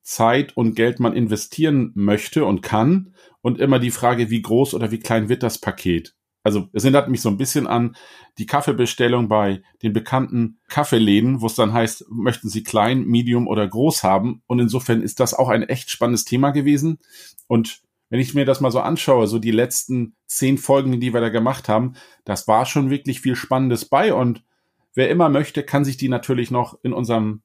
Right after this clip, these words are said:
Archiv alles anschauen. Es sind alle noch da und ich freue mich auch wie hier, wie immer, oder wir beide freuen uns wirklich über das Feedback.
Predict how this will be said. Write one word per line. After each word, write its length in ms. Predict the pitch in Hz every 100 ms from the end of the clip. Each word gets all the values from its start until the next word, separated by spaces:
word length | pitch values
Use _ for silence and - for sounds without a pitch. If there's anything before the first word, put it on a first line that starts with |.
| _ _
Archiv 400 | 110 107 196 202
alles 240 | - 107 190
anschauen. 380 | 147 151 147 123
Es 100 | -
sind 160 | 120
alle 220 | - 143
noch 160 | 123 104
da 220 | - 139
und 140 | 143 120
ich 200 | 113 -
freue 280 | 147 147
mich 240 | 143 123 -
auch 220 | 123 - -
wie 180 | 131 123
hier, 320 | 135 139 127
wie 180 | 113 113
immer, 300 | 139 156 165
oder 240 | 87 78
wir 160 | 87 107
beide 260 | 104 113 110
freuen 240 | 127 113
uns 160 | 113 117
wirklich 260 | - 113
über 140 | 110 104
das 200 | 98 -
Feedback. 520 | 135 139 160 165